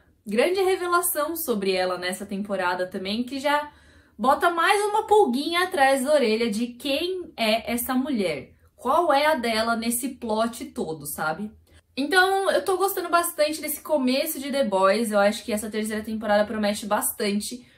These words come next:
Inclusive, o sexto episódio é um episódio que tá todo mundo aguardando desde que foi anunciado que vai ter o Hero Gasm. Hero Gasm. Isso. E, bom,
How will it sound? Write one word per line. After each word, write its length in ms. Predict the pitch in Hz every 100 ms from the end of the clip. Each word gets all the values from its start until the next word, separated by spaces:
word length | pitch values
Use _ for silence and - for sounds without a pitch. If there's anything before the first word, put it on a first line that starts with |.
| _ -
Inclusive, 600 | 220 302 330 262 285 294
o 60 | 294
sexto 360 | - 269 311
episódio 480 | 349 320 240 254 240
é 60 | 233
um 40 |
episódio 380 | 233 233 220 214
que 80 | -
tá 140 | 226
todo 260 | 240 214 220
mundo 260 | 214 214
aguardando 560 | 214 208 214 196 196 202
desde 280 | 196 226 -
que 80 |
foi 140 | 262 240
anunciado 520 | 233 233 220 196 202
que 80 | 202
vai 140 | 196
ter 160 | 196 185
o 160 | 180
Hero 340 | 190 220 226 196
Gasm. 560 | 175 185 202 220 240 254 - _ _ _ _ -
Hero 720 | 208 226 208 196 202 202 - _ _
Gasm. 800 | - 180 165 165 190 220 294 320 - _ _ -
Isso. 320 | 202 - - _ _ - - _ _ _ _ _ -
E, 560 | 185 180 180 180 175 -
bom, 320 | 185 202 175